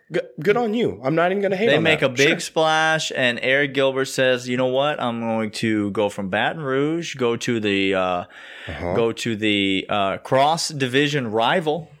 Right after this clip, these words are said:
Speaker 2: the Florida Gators. I'm gonna
Speaker 1: Sure.
Speaker 2: go play. I'm gonna go take my talents, see what Kyle Pitts did, parlayed into maybe a top five pick." Saw a mock draft with Kyle Pitts going number, number five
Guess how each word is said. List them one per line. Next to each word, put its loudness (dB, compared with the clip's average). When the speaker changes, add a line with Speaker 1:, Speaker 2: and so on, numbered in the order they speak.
Speaker 2:
the -4
Florida 0
Gators. 2
I'm 2
gonna 2
Speaker 1:
Sure. 2
Speaker 2:
go 0
play. 2
I'm -2
gonna -2
go 2
take 2
my 0
talents, -2
see -2
what 0
Kyle 0
Pitts 0
did, 0
parlayed 2
into -4
maybe 2
a 2
top 0
five 0
pick." -2
Saw 0
a -2
mock -2
draft 0
with -12
Kyle 0
Pitts -4
going -2
number, -2
number 0
five -4